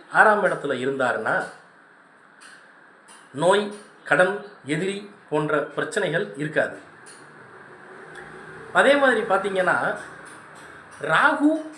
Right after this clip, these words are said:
ஆறாம் இடத்துல இருந்தா, மகாலட்சுமியினுடைய அனுக்கிரகம் ஏற்படும். கேது இருந்தாலும், ஆ, பெரிய அளவுல எதிரிகள், நோய், கடன்கள் போன்றவையெல்லாம் இருக்காது.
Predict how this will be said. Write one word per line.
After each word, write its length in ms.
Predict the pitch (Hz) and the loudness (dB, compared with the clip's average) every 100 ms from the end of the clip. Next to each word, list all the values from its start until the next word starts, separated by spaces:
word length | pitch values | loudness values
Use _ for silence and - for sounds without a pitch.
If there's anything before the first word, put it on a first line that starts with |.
| - | -12
ஆறாம் 340 | 147 190 208 180 | 0 2 2 -2
இடத்துல 260 | - 147 | -4 -4
இருந்தா, 420 | 131 135 123 131 - - - - - - - | -4 -4 -4 -4 -6 -14 -16 -14 -14 -14 -8
மகாலட்சுமியினுடைய 1120 | 139 214 277 277 - 208 190 165 147 135 180 - - | -2 2 4 4 0 -8 -6 -4 -4 -2 -4 -6 -10
அனுக்கிரகம் 540 | 196 226 220 165 208 - - - - | -8 -4 -2 -2 -4 -10 -20 -20 -8
ஏற்படும். 400 | 139 131 110 - - - _ _ _ - - - - - - - - - - - - - - - - | -8 -6 -8 -10 -18 -20 _ _ _ -20 -20 -20 -20 -20 -20 -20 -20 -20 -20 -20 -20 -20 -20 -20 -6
கேது 260 | 247 320 311 | 2 2 4
இருந்தாலும், 760 | 254 214 208 185 165 208 277 - - - - - - - - - - | 4 2 2 0 2 0 0 -6 -20 -20 -20 -20 -20 -20 -20 -20 -12
ஆ, 160 | 156 156 | -6 -4
பெரிய 420 | 151 151 196 226 | -4 -2 0 4
அளவுல 580 | 180 202 202 160 139 127 | 4 2 0 0 0 0
எதிரிகள், 500 | 147 196 185 180 202 - - - - 135 | -2 0 -2 -2 -4 -12 -20 -20 -20 -4
நோய், 400 | 160 196 208 - - - - | 0 0 -2 -10 -20 -20 -8
கடன்கள் 500 | - 180 214 202 214 - - - - - | 0 2 2 0 -2 -8 -20 -20 -20 -6
போன்றவையெல்லாம் 560 | 156 156 151 143 156 147 | -4 0 2 2 2 -4
இருக்காது. 460 | 139 143 117 87 | -2 -2 -2 -4